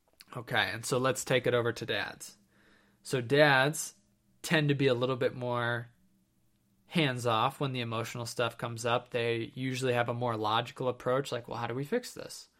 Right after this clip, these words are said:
What do we have to do?" And they might default to mom to deal with the emotional stuff.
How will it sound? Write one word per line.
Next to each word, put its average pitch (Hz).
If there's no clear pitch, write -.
What 123
do 120
we 120
have 139
to 170
do?" 220
And 131
they 139
might 135
default 131
to 117
mom 113
to -
deal 120
with 113
the 120
emotional 113
stuff. -